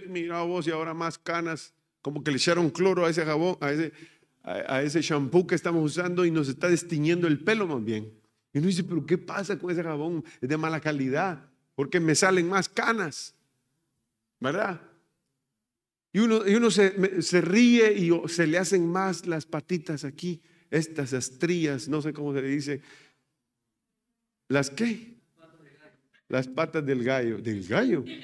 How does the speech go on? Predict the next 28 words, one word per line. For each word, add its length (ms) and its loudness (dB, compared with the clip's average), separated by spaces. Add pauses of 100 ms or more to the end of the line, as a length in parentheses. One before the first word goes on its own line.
(520)
Mira 400 2
vos. 440 -4 (1040)
Y 160 10
uno 340 8
tiene 240 -2
más 240 -2
expresiones, 640 0
¿verdad? 320 0 (580)
Uno 200 2
hace 160 4
expresiones, 680 2
se 200 4
ríe 460 4
uno 240 2
y 60 2
le 180 -2
quedan 440 -10
todo, 380 -8
se 160 0
queda 140 2
riendo, 440 -2
como 220 -6
que 80 2
se 80 -2
queda 160 -2
ri-, 180 0
riendo 360 -4
uno. 260 -2